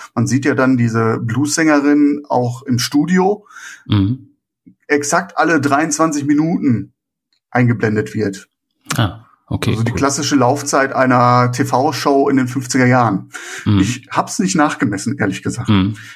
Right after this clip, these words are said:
Speaker 1: Ich, mir ist nur aufgefallen,
Speaker 2: Ja.
Speaker 1: dass natürlich die, die Songs so ein bisschen auf die Stimmung, die gerade in dem Film herrscht, auch einzahlen.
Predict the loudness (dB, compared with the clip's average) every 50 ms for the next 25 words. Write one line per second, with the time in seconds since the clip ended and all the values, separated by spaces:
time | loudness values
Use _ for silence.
0 | -16 _ -14 -8 -2 -2 -2 0 0 0 0 0 0 -2 -2 -2 -2 0 0 0
1 | 2 0 0 0 0 -2 0 0 -2 0 2 0 0 2 0 -2 -2 -2 0 0
2 | 0 0 -2 -2 -2 -2 0 0 0 0 2 0 2 0 0 0 0 -2 -2 -2
3 | 0 0 0 0 0 -2 -2 0 2 2 2 4 2 2 0 -2 -4 -6 -6 -4
4 | -2 -2 -2 0 0 2 2 2 4 2 2 2 0 0 -2 -2 -2 0 0 2
5 | 2 2 2 2 0 -2 -4 -4 -2 -2 -2 -2 -2 -2 -2 -2 -2 -2 -4 -4
6 | -8 -10 -12 -14